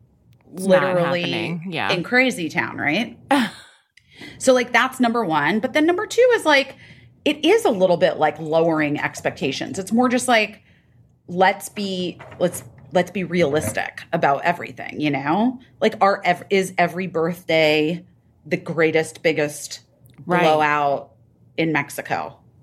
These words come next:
Speaker 1: Right.
Speaker 2: No.
Speaker 1: Yeah, it's not possible.
Speaker 2: Not possible.
Speaker 1: Right.
Speaker 2: Anyway, so I have to say,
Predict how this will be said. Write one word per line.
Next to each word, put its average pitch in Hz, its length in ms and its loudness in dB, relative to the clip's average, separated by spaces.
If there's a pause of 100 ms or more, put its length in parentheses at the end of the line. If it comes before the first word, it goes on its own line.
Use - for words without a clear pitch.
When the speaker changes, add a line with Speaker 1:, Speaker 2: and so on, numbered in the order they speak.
Speaker 1:
Right. 170 360 -2
Speaker 2:
No. - 140 -4 (160)
Speaker 1:
Yeah, 226 300 2 (100)
it's 185 160 -12
not 196 180 -8
possible. 185 640 -8 (200)
Speaker 2:
Not 165 180 -2
possible. - 420 -8 (380)
Speaker 1:
Right. 131 300 -4 (800)
Speaker 2:
Anyway, 196 320 -2 (1200)
so 285 140 4
I - 20 6
have 302 120 0
to 339 80 -2
say, 214 520 2